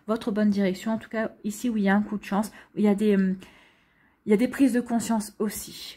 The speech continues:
Vous voyez comme ça peut vous parler, ami Cancer. Voilà, j'espère que ça vous aide, j'espère que ça vous parle, j'espère que ça vous éclaire surtout. J'espère surtout que ça va vous inspirer pour la suite de votre semaine. N'hésitez pas à liker, à partager et à vous abonner à la chaîne si ce n'est pas encore fait.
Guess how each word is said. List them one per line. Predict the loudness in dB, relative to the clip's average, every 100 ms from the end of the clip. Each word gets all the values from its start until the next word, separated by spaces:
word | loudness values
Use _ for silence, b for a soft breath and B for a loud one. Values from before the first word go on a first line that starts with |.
| -8
Vous | 0
voyez | 0
comme | 2 0
ça | 0
peut | -2 -2
vous | -2 0
parler, | 0 2 0 -2 -4
ami | 0 0 -2 _
Cancer. | -10 -8 -6 -4 -2
Voilà, | 2 4 2
j'espère | 0 -4 -6
que | -6
ça | -6 -4
vous | -4 -2
aide, | -2 -2
j'espère | -6 -8
que | -8
ça | -6 -4
vous | -4
parle, | -4 -4
j'espère | -6 -10
que | -10 -4
ça | -2
vous | -2 -2 -2
éclaire | -4 -4 -8
surtout. | -10 -18 -12 -12 B B B B B
J'espère | -8 -2 -2
surtout | -2 -2 -2
que |
ça | 0 2
va | 2
vous | 0
inspirer | -2 -4 -4 -4
pour | 0 0
la | 0
suite | -6 -10 -4
de | -2
votre | -2 0 -2 B B
semaine. | -12 0 2 4 2 0 B B -4
N'hésitez | -2 0 0
pas | 0 -2 -2 0
à | 2
liker, | 2 0 -2 -6 -4 0
à | 0
partager | 0 -2 -4 -2 -4 2
et | 2
à | 2
vous | 2
abonner | 0 0 2
à | 0
la | 0
chaîne | -2 -2
si | -4 -6
ce | -4
n'est |
pas | -2
encore | -2 -4 -4
fait. | -4